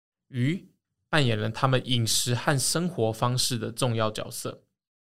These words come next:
这些渔民不会破坏整个海洋的生态系，他们仰赖少量的捕鱼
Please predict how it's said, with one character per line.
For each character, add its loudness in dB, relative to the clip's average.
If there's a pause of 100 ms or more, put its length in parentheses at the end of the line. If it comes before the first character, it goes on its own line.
(560)
这 4
些 6
渔 4
民 4
不 -10
会 4
破 2
坏 4
整 -4
个 -6
海 -4
洋 -6
的 -6
生 -2
态 -2
系， -4 (800)
他 -4
们 4
仰 2
赖 2 (120)
少 2
量 4
的 4
捕 -6
鱼 -6